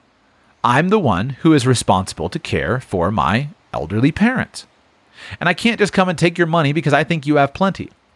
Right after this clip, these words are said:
And it's no better if I get six of my neighbors, and again, we're, we don't have money and we all come and say, "Listen, Joshua's parent is not doing too well. We think that in the future our parent might not be doing very well either.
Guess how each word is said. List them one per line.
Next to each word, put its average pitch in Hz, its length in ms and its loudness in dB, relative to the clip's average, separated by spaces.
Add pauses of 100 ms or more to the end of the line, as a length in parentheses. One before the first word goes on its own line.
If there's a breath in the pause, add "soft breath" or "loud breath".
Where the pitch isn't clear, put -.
(360 loud breath)
And 175 120 2
it's 156 120 0
no 240 180 6
better 247 380 4
if 143 100 2
I 170 140 4
get 185 240 0
six - 320 -2
of 202 100 0
my 180 140 0
neighbors, 165 480 -2
and 104 100 -6
again, 127 280 -2
we're, 78 180 -10
we 90 100 -6
don't 104 140 -4
have 127 220 0
money 131 200 2
and 139 120 2
we 117 80 4
all 127 120 6
come 131 240 2
and 120 80 -2
say, 104 200 0
"Listen, 110 360 -2 (380 loud breath)
Joshua's 175 420 0
parent 165 280 0
is 123 60 -10
not 147 180 -2
doing 156 240 -2
too 151 160 -2
well. 143 280 2 (280 loud breath)
We 165 120 4
think 226 220 -2
that 160 100 2
in 127 80 0
the 120 80 -2
future 131 340 0
our 123 180 2
parent 135 320 0
might 98 200 -4
not 101 160 -4
be 98 120 -6
doing 98 240 -4
very 95 180 0
well 90 260 0
either. 113 320 0